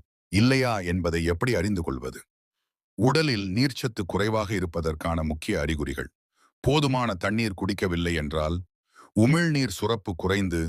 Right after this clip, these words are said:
வாய் துர்நாற்றம் ஏற்படும். உடம்பில் நீர்ச்சத்து குறைந்தால் சிறுநீர் அடர் மஞ்சள் நிறத்திலும் துர்நாற்றத்துடனும் வெளியேறும். மூளைக்கு தேவையான நீர்ச்சத்து குறையும் போது தலைவலி ஏற்படலாம். செரிமான அமைப்பு சீராக இயங்க தண்ணீர் அவசியம்.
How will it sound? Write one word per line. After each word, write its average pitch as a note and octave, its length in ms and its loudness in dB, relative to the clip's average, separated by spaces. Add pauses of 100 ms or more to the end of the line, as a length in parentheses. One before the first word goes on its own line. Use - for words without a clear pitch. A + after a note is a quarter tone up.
(160)
வாய் F#2+ 320 0
துர்நாற்றம் D#2+ 540 -2
ஏற்படும். C#2 400 -6 (540)
உடம்பில் B2 520 4
நீர்ச்சத்து G#2+ 480 -2
குறைந்தால் E2 540 0 (500)
சிறுநீர் C3 580 2
அடர் F#2+ 240 0
மஞ்சள் G2+ 360 0
நிறத்திலும் E2 540 -2 (340)
துர்நாற்றத்துடனும் F#2 960 0
வெளியேறும். D2+ 480 -2 (520)
மூளைக்கு B2+ 560 4
தேவையான G2+ 500 0
நீர்ச்சத்து G2 520 -2
குறையும் F2+ 380 0
போது D#2+ 260 -2
தலைவலி D#2+ 400 -2
ஏற்படலாம். C#2 520 -6 (560)
செரிமான B2 520 4
அமைப்பு F#2 360 -2
சீராக F2+ 460 0
இயங்க E2 320 0
தண்ணீர் D#2+ 400 0
அவசியம். C#2 440 -6